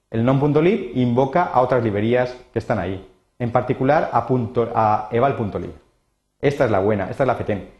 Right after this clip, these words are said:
Esta es la librería que incluye los modelos correspondientes a los componentes de la librería de símbolos eval punto L B.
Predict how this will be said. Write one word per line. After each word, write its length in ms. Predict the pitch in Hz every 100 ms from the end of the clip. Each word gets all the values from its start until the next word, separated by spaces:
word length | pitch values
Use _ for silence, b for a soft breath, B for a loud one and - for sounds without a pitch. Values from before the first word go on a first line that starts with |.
| _
Esta 220 | 139 135
es 20 | 156
la 80 |
librería 340 | 147 135 151 151
que 120 | 123
incluye 640 | 117 - 156 147 160 156 120
los 180 | 120
modelos 540 | 117 117 123 135 151 147 -
correspondientes 800 | - 120 120 120 127 147 151 - - _
a 140 | 120
los 140 | 120 117
componentes 460 | 120 120 131 147
de 60 | 139
la 140 | 123
librería 380 | 110 110 117 131
de 100 | 107
símbolos 500 | - 139 131 147 -
eval 280 | 110 113 123
punto 340 | 120 101 95
L 100 | 87
B. 320 | 98 92 -